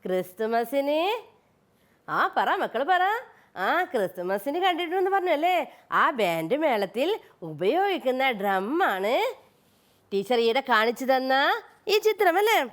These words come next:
പിന്നെ വേറെ ഏതാണ് മക്കളെ? ആ, ഏതാ? ആ, ദഫ് അല്ലേ? ദ-, നല്ല മക്കളാന്ന് കേട്ടോ, മിടുക്കരാണല്ലോ,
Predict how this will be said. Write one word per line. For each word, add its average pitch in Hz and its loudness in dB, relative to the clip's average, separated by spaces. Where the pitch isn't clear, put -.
പിന്നെ 226 2
വേറെ 226 2
ഏതാണ് 370 2
മക്കളെ? 359 2
ആ, 539 0
ഏതാ? 185 0
ആ, 349 2
ദഫ് 311 -2
അല്ലേ? 359 -2
ദ-, 160 -4
നല്ല 156 -6
മക്കളാന്ന് 381 2
കേട്ടോ, 403 2
മിടുക്കരാണല്ലോ, 269 2